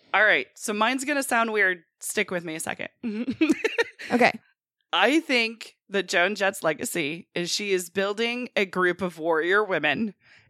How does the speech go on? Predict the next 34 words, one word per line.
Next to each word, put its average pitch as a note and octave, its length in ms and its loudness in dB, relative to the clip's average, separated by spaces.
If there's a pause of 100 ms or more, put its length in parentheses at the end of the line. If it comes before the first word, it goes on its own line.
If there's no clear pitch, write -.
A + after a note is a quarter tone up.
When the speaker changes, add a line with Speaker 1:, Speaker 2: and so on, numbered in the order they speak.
(140)
Speaker 1:
and F#3 120 6
I F3 100 6
mean F3+ 200 0
it F#3 140 0
in F#3 100 -2
the F3 80 -4
best E3 240 -2
possible - 400 -4
way. - 220 -8
<laughs> A#3 300 0 (1120)
So A#3+ 220 8
Speaker 2:
Oh, - 40 10
yeah. G3 140 4 (320)
Speaker 1:
I G#3+ 120 6
think C#4 220 2
the A#3+ 120 4
Runaways C4+ 840 0
were G3 180 0
a E3 120 4
test, - 500 2
the D#3+ 180 -4
all-girl B3 560 2
group, G3 460 -4
and E3+ 180 -2
modeling C4 480 0
themselves G3+ 480 -2
after F3+ 320 -2
men, F3 320 -2 (280)
but, G3+ 160 0
like, F#3+ 260 6
holding C4 480 -2
on G3 260 0
to F#3+ 120 -4
their, D#3+ 260 -6